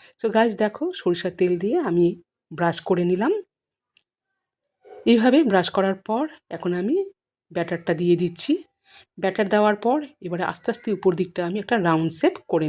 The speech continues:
নিব। আর খেয়াল রাখতে হবে যাতে ওভেনের আঁচটা হাই হিটে কখনোই না থাকে। এইভাবে কম আঁচে আমি রেখে দিয়ে ব্যাটারটা দিয়ে দিলাম। কিছুক্ষণ এইভাবে রাখার পর এখন আমি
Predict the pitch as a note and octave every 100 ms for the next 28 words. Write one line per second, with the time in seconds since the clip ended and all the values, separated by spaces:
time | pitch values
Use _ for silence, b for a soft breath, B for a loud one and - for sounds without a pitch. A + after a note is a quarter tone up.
0 | D3+ D3+ D#3 E3 _ _ _ _ _ -
1 | - - F#3+ E3+ F3 - G3 A3 D4+ E3+
2 | F3 - E3+ E3+ F3 E3+ D#3+ - C4+ F3
3 | E3 D#3+ D#3+ D#3+ C4+ - - G3 C#4+ F3+
4 | D3+ D#3 D3 D#3 D#3 _ _ B B B
5 | B F#3+ F3 G#3 A#3+ G3 F3 F3 E3+ E3+
6 | A#3 D#4 - _ _ _ _ _ - E3+
7 | F3 E3+ E3 E3+ F3+ C4+ A#4+ _ _ _
8 | _ _ _ _ _ _ E3+ E3 E3+ F3
9 | E3+ F3 E3+ F#3+ C#4 F#4+ - _ _ _
10 | _ _ _ _ _ _ _ _ _ _
11 | _ _ A3+ A#3+ - B3 A#3 A#3 A#3+ F3+
12 | - G3 F#3+ C4+ D4+ - E3 E3+ F3 G3+